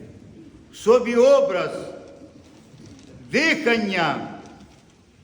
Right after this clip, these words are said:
І, як кажуть святі отці церкви, ми стаємо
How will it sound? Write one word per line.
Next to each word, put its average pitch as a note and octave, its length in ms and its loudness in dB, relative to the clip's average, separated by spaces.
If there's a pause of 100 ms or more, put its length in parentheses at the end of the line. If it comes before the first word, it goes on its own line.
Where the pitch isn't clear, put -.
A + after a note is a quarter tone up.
(720)
І, D#3+ 80 -10
як G3 200 0
кажуть A#3 360 -2
святі A3+ 280 -6
отці A3 360 -2
церкви, A3+ 800 -2 (1800)
ми B3+ 640 2 (720)
стаємо A#3+ 640 0